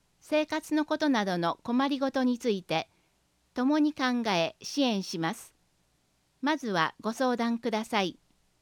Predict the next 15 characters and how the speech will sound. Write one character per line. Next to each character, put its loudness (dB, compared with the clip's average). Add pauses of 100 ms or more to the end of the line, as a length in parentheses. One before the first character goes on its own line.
(1000)
生 2
活 -4
支 -4
援 0
相 0
談 0
セ 0
ン -2
タ -2 (960)
ー。 -8
電 0
話、 0 (420)
二 4
三 0
の 0